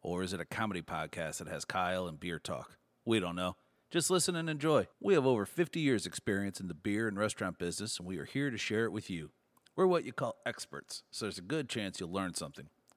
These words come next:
Some people call us funny, so there's a slight chance you might laugh. Either way, it's gonna be a good time. You can watch us live every Monday night at ten thirty P M Central Time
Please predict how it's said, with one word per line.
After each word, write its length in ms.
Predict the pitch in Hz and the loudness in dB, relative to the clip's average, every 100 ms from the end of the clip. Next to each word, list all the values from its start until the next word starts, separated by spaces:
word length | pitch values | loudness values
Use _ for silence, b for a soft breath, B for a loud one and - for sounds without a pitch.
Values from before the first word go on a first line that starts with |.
| _ | _
Some 240 | - 190 160 | -4 -2 2
people 240 | 156 135 | 2 2
call 180 | 131 117 | 4 4
us 80 | 107 | 2
funny, 380 | 123 113 110 - _ | 0 0 0 -6 _
so 160 | - 95 | -6 -4
there's 160 | 85 | -4
a 60 | 82 | -4
slight 420 | - 101 107 - | -6 -2 -4 -4
chance 280 | - 101 - | -6 -8 -8
you 60 | |
might 240 | 85 90 71 | -6 -6 -6
laugh. 300 | 85 78 - _ _ _ | -6 -8 -10 _ _ _
Either 200 | 175 143 | 4 4
way, 140 | 117 | 4
it's 120 | 110 - | 2 2
gonna 160 | 110 | -2
be 80 | 98 | 0
a 40 | |
good 160 | 87 92 | -2 -2
time. 280 | 104 90 85 - | -2 -4 -6 -4
You 100 | 110 | -2
can 180 | 104 90 | 0 2
watch 240 | 95 - | 2 4
us 200 | 104 - | 2 4
live 340 | 98 82 76 - | 4 4 2 -2
every 220 | 107 113 | 0 2
Monday 320 | 110 107 104 | 2 2 2
night 260 | 98 90 82 | 2 0 0
at 120 | - | -2
ten 160 | 123 | -2
thirty 260 | 113 113 101 | 2 2 2
P 240 | 90 110 | 0 0
M 140 | 101 92 | 0 0
Central 320 | - 107 90 | 0 0 -2
Time 320 | - 80 76 | -2 -4 -4